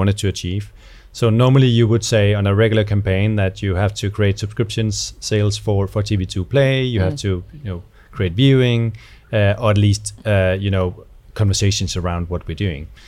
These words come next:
Speaker 1: So that's one part. That's, that's what we do on a day-to-day basis, most
Speaker 2: Mm.
Speaker 1: of it. Um,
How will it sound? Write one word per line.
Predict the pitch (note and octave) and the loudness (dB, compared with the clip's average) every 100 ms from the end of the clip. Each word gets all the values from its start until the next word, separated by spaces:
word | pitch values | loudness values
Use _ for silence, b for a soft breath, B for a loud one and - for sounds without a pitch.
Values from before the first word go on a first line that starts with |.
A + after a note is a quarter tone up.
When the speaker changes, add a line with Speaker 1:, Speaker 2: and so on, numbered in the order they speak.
| B B B | B B B
Speaker 1:
So | - A#2+ | -2 2
that's | G#2+ C3+ | 4 4
one | B2 A2+ A#2 | 2 2 2
part. | G#2+ F#2+ F2+ | 2 2 2
That's, | A2 A2 | 0 -2
that's | - B2 A2 - | -2 -2 -2 0
what | A#2+ | 0
we | G#2+ | 2
do | G2+ A2+ A2+ A2 A#2 | 2 4 4 2 0
on | A2 | -2
a | |
day-to-day | G#2 G2+ G2 G2 | 0 0 0 -2
basis, | F#2+ F#2+ F#2 G2 | 0 -2 -2 -2
most | G2 G2+ | 0 0
Speaker 2:
Mm. | C#3+ | 0
Speaker 1:
of | |
it. | B2 C3+ - - - | -2 -2 -6 -20 -4
Um, | G#2+ G2+ F#2+ F#2 | 0 2 2 0